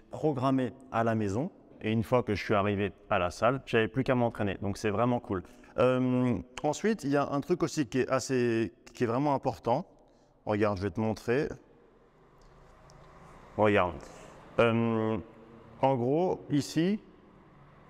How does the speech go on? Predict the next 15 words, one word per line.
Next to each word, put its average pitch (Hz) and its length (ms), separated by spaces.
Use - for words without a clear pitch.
quand 139 320
je 120 120
clique 151 340
sur 123 220
la 107 100
balle, 147 340
tu - 120
vois, 117 260
donc 101 420
là, 110 240
j'ai 95 100
cliqué - 220
sur - 160
la 90 80
balle, 131 260